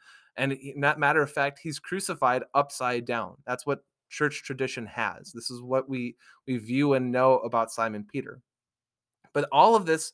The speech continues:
is just such this beautiful text, uh, this private conversation where Jesus shows that unconditional love to Simon Peter. And the invitation that he gives to Simon Peter is to love him unconditionally in return,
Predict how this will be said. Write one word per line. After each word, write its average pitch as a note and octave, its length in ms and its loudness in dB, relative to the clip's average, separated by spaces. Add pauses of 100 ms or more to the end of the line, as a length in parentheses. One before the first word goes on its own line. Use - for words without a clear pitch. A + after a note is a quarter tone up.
(240)
is C3+ 320 -2
just F3+ 220 0
such - 220 0
this C#3+ 160 -6
beautiful F#3 480 -2
text, C#3 440 0
uh, C#3 80 -4
this B2+ 140 -8
private F3 400 2
conversation C#3 680 -4
where B2+ 140 0
Jesus D#3 640 -4
shows D#3+ 440 2
that B2 240 2
unconditional C3 680 -4
love A2+ 260 2
to - 80 -20
Simon G#2 340 -4
Peter. G#2+ 400 -10 (380)
And B2 100 -4
the C#3 120 2
invitation E3+ 720 0 (300)
that C3 180 2
he D3 140 -4
gives E3+ 340 0
to C#3 100 -6
Simon B2+ 360 -2
Peter B2 280 -2
is A#2+ 220 -6
to - 140 -8
love C#3+ 320 4
him B2+ 280 -4 (420)
unconditionally C3+ 1000 0
in A#2+ 120 -6
return, A2 480 -6